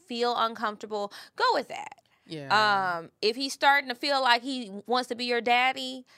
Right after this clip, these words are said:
Speaker 1: then sh-, he, he might be doing too much.
Speaker 2: Yeah.
Speaker 1: Um,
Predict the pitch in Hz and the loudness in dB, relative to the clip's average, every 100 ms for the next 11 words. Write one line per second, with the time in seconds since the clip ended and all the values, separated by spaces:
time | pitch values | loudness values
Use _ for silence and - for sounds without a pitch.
0 | _ - 208 208 - 320 233 233 226 - | _ -8 -8 -6 -8 -6 -8 -8 -10 -14
1 | - _ _ _ _ 202 202 202 190 190 | -20 _ _ _ _ _ -12 -6 -6 -6
2 | 208 285 285 254 208 151 - - 143 135 | -6 -6 -6 -6 -8 -8 -10 -12 -14 -2
3 | 170 185 175 175 | 2 2 0 -4